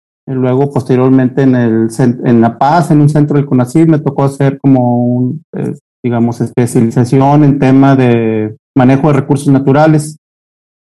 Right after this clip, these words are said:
Entonces, yo les diría que, digamos, yo ubico dos momentos profesionales de mi vida posterior a egresar de mis estudios universitarios. Uno, yo les diría que es como el clásico biólogo de campo,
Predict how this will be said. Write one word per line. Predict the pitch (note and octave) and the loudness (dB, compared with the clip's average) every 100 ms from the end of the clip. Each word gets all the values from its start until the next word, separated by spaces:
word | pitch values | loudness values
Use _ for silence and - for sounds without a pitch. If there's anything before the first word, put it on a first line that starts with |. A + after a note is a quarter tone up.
| _ _ - | _ _ -4
Entonces, | C#3+ D3 D3+ D3 D#3+ B2+ | -2 2 0 2 2 2
yo | D3+ D3 D#3 | 2 2 2
les | E3 D3+ | 2 2
diría | D3+ D3+ D#3 D3+ - | 2 4 2 0 -2
que, | D3+ C#3 C3 B2+ B2+ B2 B2 A#2+ A#2 A2 A2 _ _ _ _ _ _ _ - | -2 -2 -2 -2 -2 -2 -2 -2 -4 -4 -8 _ _ _ _ _ _ _ -2
digamos, | D3+ D3 C#3 C#3 | 2 4 2 0
yo | C#3 D#3 | 0 2
ubico | D3+ E3+ E3+ | 2 0 0
dos | E3 D#3+ | 0 2
momentos | F3 D#3+ D#3+ E3+ D#3+ | 0 2 0 -2 -6
profesionales | D3 C#3 C#3 C#3 C#3+ D3 D3 - _ _ _ - | -6 -6 -2 0 0 0 -2 -6 _ _ _ -12
de | B2 B2 | -8 -6
mi | A#2+ | -4
vida | A#2+ C3+ C#3 C3+ | -2 -2 -2 -4
posterior | B2+ - B2 B2 B2 | -6 -6 -4 -4 -4
a | C3 B2 | -4 -6
egresar | A#2 A#2+ - A#2+ B2 A#2+ | -8 -8 -4 -2 -2 -4
de | B2 | -6
mis | A#2+ | -8
estudios | - - B2+ C3 | -8 -4 -2 0
universitarios. | C#3 C3 C3 C#3 D3 D3+ D3+ D3+ - _ _ _ _ _ - | 0 0 -2 -2 2 2 2 0 -6 _ _ _ _ _ 0
Uno, | C#3 D#3+ D#3+ | 2 4 4
yo | D3+ | 2
les | D#3 D#3 | 2 2
diría | D3+ D#3 D#3 D#3 | 2 2 2 0
que | |
es | D3+ D3 | -4 -2
como | E3 D#3 | -4 0
el | C#3 C3 | -2 0
clásico | C#3+ D3 D3 F3+ E3+ D3 | 0 0 -2 -6 -2 0
biólogo | D3+ D3 D#3 D3+ | 2 2 0 -2
de | C#3+ | -2
campo, | C#3 C#3+ D3 D#3+ D#3+ | -2 -2 -4 -6 -6